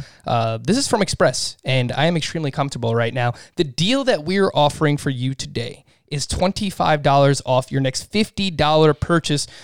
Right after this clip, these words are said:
from Express. All you have to do is text baseball to three nine seven seven three seven. Again, text the word baseball to three nine seven seven three seven to get twenty-five dollars off your next fifty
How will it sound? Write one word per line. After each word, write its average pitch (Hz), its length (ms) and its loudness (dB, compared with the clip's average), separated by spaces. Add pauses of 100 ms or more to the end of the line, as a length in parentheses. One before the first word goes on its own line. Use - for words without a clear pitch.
from 180 340 2
Express. 143 560 0 (100)
All 196 280 6
you 175 160 2
have 151 160 2
to - 80 -16
do 143 300 2
is 139 180 -4
text - 320 -6 (260)
baseball 151 520 2
to - 120 -4
three 160 280 -4
nine 151 200 2
seven 147 360 2 (260)
seven 185 320 2
three 151 160 0
seven. 143 380 2
Again, 143 340 0 (100)
text - 300 -2
the 156 80 0
word 143 320 4 (320)
baseball 180 460 2
to 165 120 -2
three 170 380 0
nine 175 240 4
seven 156 380 2 (260)
seven 175 460 2
three 160 280 0
seven 143 360 2
to - 80 -10
get - 160 -4
twenty-five 147 420 0
dollars 139 340 2
off 139 220 0
your 135 80 -2
next 131 220 -4
fifty 175 500 -4